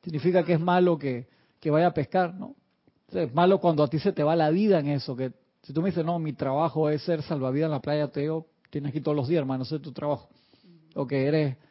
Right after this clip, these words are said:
capitán en un buque pesquero, ese es tu trabajo, por así decirlo. Pero si tú me dices que te pasas la vida,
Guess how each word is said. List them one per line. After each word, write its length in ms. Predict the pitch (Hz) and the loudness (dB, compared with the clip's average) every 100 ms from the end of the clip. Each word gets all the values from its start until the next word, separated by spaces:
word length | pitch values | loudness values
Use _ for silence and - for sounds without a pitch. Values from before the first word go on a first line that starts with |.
| _ _ _ _ | _ _ _ _
capitán 440 | 151 135 135 165 | -4 -2 0 2
en 120 | 170 | 2
un 100 | 160 | 2
buque 220 | 165 180 175 | 2 4 2
pesquero, 460 | 151 - 165 131 | -2 0 0 0
ese 140 | 120 143 | -6 -10
es 40 | |
tu 100 | 151 | -10
trabajo, 440 | 131 139 135 135 | -6 -4 -6 -8
por 180 | 135 131 | -10 -8
así 140 | 127 156 | -4 -4
decirlo. 380 | 131 - 117 - _ _ _ _ _ _ _ _ _ _ _ | -4 -8 -12 -18 _ _ _ _ _ _ _ _ _ _ _
Pero 220 | 160 147 | -2 0
si 140 | 139 143 | -2 -2
tú 100 | 165 | 0
me 80 | |
dices 160 | 180 175 | 0 0
que 80 | 151 | -2
te 160 | - | -2
pasas 420 | 131 180 185 196 165 | 0 2 2 2 0
la 140 | 143 | 0
vida, 480 | 143 170 165 131 | 2 4 2 0